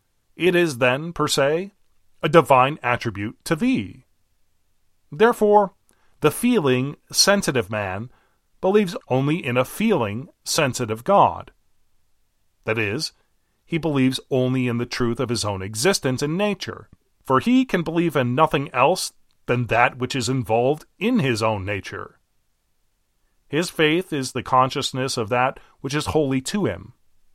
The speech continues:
But that alone is holy to man which lies deepest within him, which is most peculiarly his own, the basis, the essence of his individuality.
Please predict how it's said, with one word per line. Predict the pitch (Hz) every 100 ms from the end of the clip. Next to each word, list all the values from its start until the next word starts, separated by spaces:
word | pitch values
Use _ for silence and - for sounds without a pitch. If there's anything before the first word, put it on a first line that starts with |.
| _ _ _ _ _ _ _ -
But | 123
that | 175 196
alone | 196 165 160 160
is | 131
holy | 147 143 123
to | 117
man | 113 180 151 127 151
which | 123 113 135
lies | 127 123 113
deepest | 98 117 110 104 -
within | 107 165 185 240
him, | 160 92 - - _ _ _ - - - - _
which | - 117
is | 117
most | 107 131 - _ _ -
peculiarly | 117 - 170 147 120 120 113 113 113
his | 120 120
own, | 180 175 92 95 - _ _ - - - - -
the | 139
basis, | 147 226 208 104 - - - _ - - -
the | 117 127
essence | 196 214 - 90 151 - - -
of | 117 98
his | 190 190 185 -
individuality. | 160 147 131 117 113 120 123 110 90 -